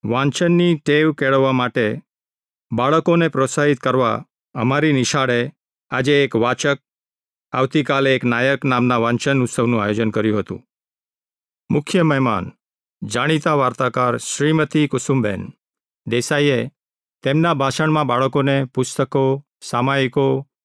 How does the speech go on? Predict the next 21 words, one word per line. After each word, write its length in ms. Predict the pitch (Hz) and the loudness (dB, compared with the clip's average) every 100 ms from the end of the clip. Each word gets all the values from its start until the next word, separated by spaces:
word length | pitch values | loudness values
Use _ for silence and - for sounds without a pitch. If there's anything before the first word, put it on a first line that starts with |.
| _ _ | _ _
વર્તમાનપત્રો, 960 | 113 131 160 151 151 151 135 147 147 147 - _ _ _ _ | -4 -4 0 0 0 -2 0 0 0 -2 -10 _ _ _ _
નકશાઓ 560 | 110 139 - 185 180 175 | -4 -2 0 2 2 2
જેવા 220 | 156 156 | 2 2
વાંચનની 540 | 139 139 131 151 156 | 2 0 0 0 0
સારી 340 | 135 139 139 160 | 0 -2 0 0
ટેવ 220 | 151 151 | 2 2
વિકસાવવા 580 | 131 - 139 120 101 - _ _ _ _ - | 0 -2 0 0 -2 -8 _ _ _ _ -6
અને 200 | 123 127 | -2 0
મેળવેલા 500 | 135 147 165 165 165 | 2 2 2 2 0
જ્ઞાનનો 440 | 147 147 147 147 | 0 2 2 2
જીવનમાં 520 | 120 127 135 143 139 | 2 2 2 2 0
ઉપયોગ 260 | 117 135 135 | 0 -2 -2
કરવા 220 | 135 135 | 0 0
વિશે 440 | 131 117 123 131 - - | 0 0 0 -2 -6 -8
સલાહ 320 | 123 127 131 | -2 0 0
આપી 240 | 113 107 | 0 -2
હતી. 260 | 95 - - _ _ _ _ _ _ _ _ | -2 -8 -16 _ _ _ _ _ _ _ _
સવારનો 520 | - 104 120 127 135 | -8 -2 0 0 -2
કાર્યક્રમ 520 | 127 120 127 131 131 123 | -2 -2 -2 -2 -2 0
આનંદકારી 420 | 135 127 143 139 | -2 -2 -2 -2
હતો. 320 | 131 107 | -2 -6